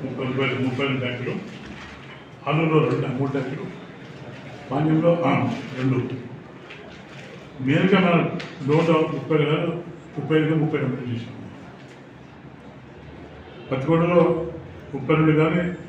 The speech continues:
ముప్పై రెండు, ముప్పై నాలుగు కానీ, ముప్పై రెండు చేసాం.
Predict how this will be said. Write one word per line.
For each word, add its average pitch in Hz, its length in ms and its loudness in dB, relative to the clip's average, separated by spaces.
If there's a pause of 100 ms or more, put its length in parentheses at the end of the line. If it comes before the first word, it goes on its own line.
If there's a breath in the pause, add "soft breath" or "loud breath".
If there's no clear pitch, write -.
(1160)
ముప్పై 151 200 2
రెండు, 151 180 4 (220)
ముప్పై 131 320 0
నాలుగు 143 240 0
కానీ, 151 120 2
ముప్పై 135 220 -2
రెండు 117 140 0
చేసాం. 113 220 -6